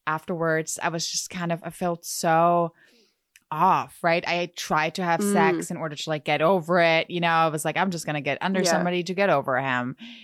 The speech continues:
Speaker 1: And I did
Speaker 2: Mm.
Speaker 1: it. And the first time was so gross. I was like, "Oh."
Speaker 2: That's it. Like, sometimes it just doesn't fucking help.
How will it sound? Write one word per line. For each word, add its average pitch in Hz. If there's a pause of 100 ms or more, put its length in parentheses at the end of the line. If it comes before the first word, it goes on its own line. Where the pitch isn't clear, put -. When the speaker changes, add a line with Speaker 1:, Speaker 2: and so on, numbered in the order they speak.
(240)
Speaker 1:
And 185
I 180
did 180
Speaker 2:
Mm. 196 (100)
Speaker 1:
it. 156
And 175
the 180
first 175
time 180
was 165
so 180 (200)
gross. 147
I -
was 156
like, 165
"Oh." 165 (100)
Speaker 2:
That's 214
it. 208
Like, 202 (480)
sometimes 214
it 269
just 247
doesn't 202
fucking 240
help. 190